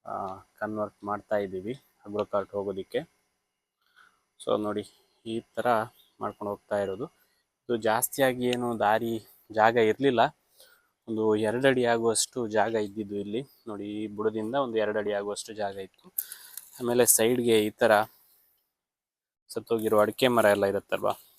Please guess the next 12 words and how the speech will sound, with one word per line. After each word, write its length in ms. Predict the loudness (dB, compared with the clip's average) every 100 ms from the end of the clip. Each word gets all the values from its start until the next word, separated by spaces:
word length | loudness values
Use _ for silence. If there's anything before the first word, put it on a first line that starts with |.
| -4
So 80 | 0
ಅದನ್ನೆಲ್ಲ 420 | 0 0 0 0
ಈ 100 | 0
ತರ 200 | -2 -4
ಸೈಡ್‌ಗೆ 400 | -2 -2 -2 -2
ಸೆಟ್ 300 | -2 -4 -4
ಮಾಡಿ, 360 | -4 -4 -4 -10 _ _ _ _ _ _ _
ಈ 80 | -4
ತರ 180 | 0 0
ಒಂದು 360 | 2 2 0
ಗೂಟವನ್ನ 520 | 0 -2 2 2 2
ಕೂಡ 180 | -2 2